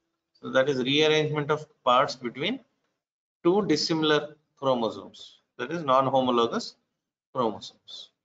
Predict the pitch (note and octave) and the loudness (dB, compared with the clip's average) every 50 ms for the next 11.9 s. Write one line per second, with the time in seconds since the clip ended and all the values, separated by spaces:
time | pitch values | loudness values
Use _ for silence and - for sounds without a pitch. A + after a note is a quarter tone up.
0 | _ - - _ E3+ G3+ G#3+ _ _ _ _ _ _ _ _ _ _ _ _ _ | _ -20 -16 _ -12 -12 -12 _ _ _ _ _ _ _ _ _ _ _ _ _
1 | _ _ _ _ _ _ _ _ _ - - _ _ _ _ _ _ _ _ _ | _ _ _ _ _ _ _ _ _ -20 -20 _ _ _ _ _ _ _ _ _
2 | _ _ _ _ _ _ _ _ _ _ _ _ _ _ _ _ _ _ _ _ | _ _ _ _ _ _ _ _ _ _ _ _ _ _ _ _ _ _ _ _
3 | _ _ _ _ _ _ _ _ _ _ _ _ _ _ _ _ - - D#3 D3+ | _ _ _ _ _ _ _ _ _ _ _ _ _ _ _ _ -6 -2 2 4
4 | D3 D3 D3+ D3+ D3+ D#3 D#3 D#3 - - _ _ _ _ _ _ _ _ _ _ | 4 4 4 4 2 0 -2 -6 -14 -20 _ _ _ _ _ _ _ _ _ _
5 | _ _ _ _ _ - E3 F3 F#3+ F#3 G3+ G3+ G3+ G3 G3+ E3 D3 C#3+ C#3+ D3+ | _ _ _ _ _ 2 4 4 6 4 4 2 0 0 2 2 2 2 2 -2
6 | D#3 D3+ - E3 D#3 C3+ A#2+ A#2 A#2 G#2+ - A2 G2+ - - _ _ _ _ _ | -4 -4 -4 -6 -8 -6 -4 -4 -6 -4 -4 -6 -8 -8 -12 _ _ _ _ _
7 | _ - C#3 D3+ D#3 D#3 F3 F#3 F3 - F#3+ F3+ E3+ D#3 D#3+ D3+ E3 E3 D#3+ D#3+ | _ 0 2 2 2 2 0 -2 -2 -2 -4 -2 -2 -2 -2 0 0 -2 -2 0
8 | D3+ D#3 D3+ D3 D#3+ G3+ B3 - _ _ _ _ _ _ _ _ _ _ _ _ | 0 0 2 2 0 -2 -4 -10 _ _ _ _ _ _ _ _ _ _ _ _
9 | _ _ _ _ _ _ _ _ _ _ _ _ _ _ _ _ _ _ _ - | _ _ _ _ _ _ _ _ _ _ _ _ _ _ _ _ _ _ _ -10
10 | A2+ A2+ A2+ A2+ A2+ A2+ A2 A#2+ D3+ C#3+ - - - F#3+ F#3+ F3 D#3+ C#3+ C3 A#2+ | -8 -6 -4 -2 -2 -2 -2 -2 -2 -2 -2 -2 -2 -2 -2 0 0 -2 0 2
11 | C#3 C#3 C3+ - - D3 C#3 C3+ - F#3 G#3 G#3+ - - - - - | 2 0 0 0 0 -2 -2 0 -2 -4 -4 -4 -6 -8 -12 -14 -18